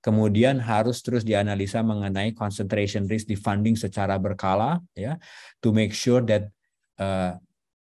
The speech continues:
diversifikasi dari sources aset maupun liquidity itu dijaga dengan baik, ya. Kemudian juga menganalisa potensi dampak kepada clients dari bank akibat dari pergerakan suku bunga,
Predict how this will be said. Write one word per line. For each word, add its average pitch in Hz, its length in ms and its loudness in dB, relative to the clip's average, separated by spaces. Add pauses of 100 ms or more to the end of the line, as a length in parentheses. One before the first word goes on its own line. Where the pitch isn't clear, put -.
diversifikasi 117 1120 2
dari 104 160 2
sources 98 480 -6
aset 98 400 0
maupun 101 320 0
liquidity 98 640 -2
itu 113 80 -4
dijaga 95 400 0
dengan 90 320 0
baik, 90 400 -4
ya. 98 240 -10 (480)
Kemudian 113 640 4
juga 131 480 2 (560)
menganalisa 139 1040 2
potensi 135 800 -2 (720)
dampak 104 720 -2
kepada 101 400 -2
clients 127 640 0
dari 90 320 -2
bank 92 400 -6 (560)
akibat 113 560 0
dari 113 160 2
pergerakan 104 560 -2
suku 104 320 -4
bunga, 92 320 -2